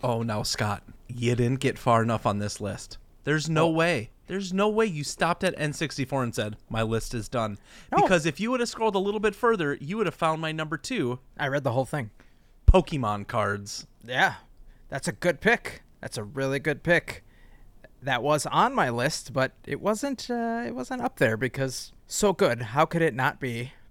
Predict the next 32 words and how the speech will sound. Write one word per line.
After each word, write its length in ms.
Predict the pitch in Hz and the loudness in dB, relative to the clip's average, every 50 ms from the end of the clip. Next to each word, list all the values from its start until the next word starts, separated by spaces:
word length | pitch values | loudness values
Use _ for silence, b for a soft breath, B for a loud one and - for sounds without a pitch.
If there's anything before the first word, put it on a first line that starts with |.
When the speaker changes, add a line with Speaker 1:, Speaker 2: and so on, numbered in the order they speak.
| - - - | -20 -14 -8
Speaker 2:
taken 480 | - - 180 185 - 139 117 107 92 92 - | -2 0 0 0 0 -2 -6 -8 -6 -4 0
by 120 | 143 135 | 0 0
you 400 | 139 131 147 139 107 101 110 101 - - - _ _ - | 0 0 -2 -2 -2 -2 -6 -8 -12 -18 -20 _ _ -4
in 180 | - 139 139 139 | -4 -2 0 0
one 160 | 143 151 139 | 0 0 0
of 100 | 131 120 131 | -2 -2 -4
your 140 | 127 117 | -4 -4
top 320 | - - 127 104 98 - - | -6 -6 -6 -8 -8 -8 -8
two 280 | - 131 110 104 104 - | -8 -8 -8 -10 -8 -2
or 200 | - 160 202 233 | 2 4 4 4
three? 380 | - - 208 165 120 - - - - - _ - b b b b b | 4 4 2 2 2 0 -4 -10 -20 -20 _ -20 b b b b b
Now, 340 | - 190 202 175 127 - b b b b b b b - | -2 2 2 2 2 0 b b b b b b b -2
we're 80 | 170 214 | -2 0
at 100 | 214 - | 0 2
my 100 | 208 196 | 0 0
third 320 | - - 208 214 202 - | 0 0 0 0 0 0
pick, 300 | - 165 131 - - - - _ _ - | -2 -2 -2 -4 -6 -12 -20 _ _ 0
wild 340 | 135 151 156 139 117 - - | 4 6 6 6 4 2 0
card. 360 | - 147 113 101 92 87 - - b b b b b b b b b b b b b b b b b b b b b b b b b b b - - | 0 0 0 0 -4 -8 -12 -16 b b b b b b b b b b b b b b b b b b b b b b b b b b b -20 -10
This 240 | 135 135 240 240 - | -4 -2 -2 -2 -2
is 160 | 294 262 - | -4 -6 -6
for 580 | - - 208 196 185 185 190 185 185 185 185 180 B B B B B B B B B B B B B - | -2 0 2 4 6 6 8 8 8 6 4 0 B B B B B B B B B B B B B -6
my 140 | 135 143 | -4 -4
wife 380 | 135 117 104 95 98 - - - b b b b b b b b _ _ _ _ _ _ _ _ _ _ - | -4 -4 -6 -8 -10 -12 -16 -20 b b b b b b b b _ _ _ _ _ _ _ _ _ _ -2
and 200 | 135 131 131 123 | 0 0 0 -2
for 220 | - 135 123 117 - | -2 -2 -2 -2 -2
all 480 | - 143 156 165 165 170 170 170 180 175 | 0 2 2 4 4 4 4 4 2 0
the 180 | 147 139 117 - - | 0 -4 -6 -4 -2
other 500 | 135 139 151 135 147 143 143 143 131 b b b b b b b b b b b b - - - - - - - - | -2 0 0 2 2 2 2 0 -2 b b b b b b b b b b b b -20 -20 -20 -20 -20 -20 -20 -18
people 420 | - - - 170 160 - 156 135 113 | -12 -8 -6 -4 0 0 0 2 2
like 240 | 120 127 131 - - | 0 -2 -2 -2 0
her. 260 | 151 147 135 139 | 0 0 0 0